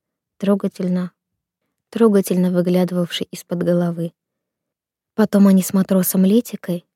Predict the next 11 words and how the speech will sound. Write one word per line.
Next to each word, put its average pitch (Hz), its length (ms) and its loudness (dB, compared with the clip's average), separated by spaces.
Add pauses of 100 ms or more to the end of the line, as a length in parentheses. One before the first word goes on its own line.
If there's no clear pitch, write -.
вернулись 190 600 0
на 196 100 -2
корабль, 180 520 -4 (420)
а 180 100 -6
чуть - 240 -10
погодя 190 460 0
отправились 185 640 -2
искать - 300 -14
трактир 185 480 -8
в 185 40 -10
городке. 180 560 -6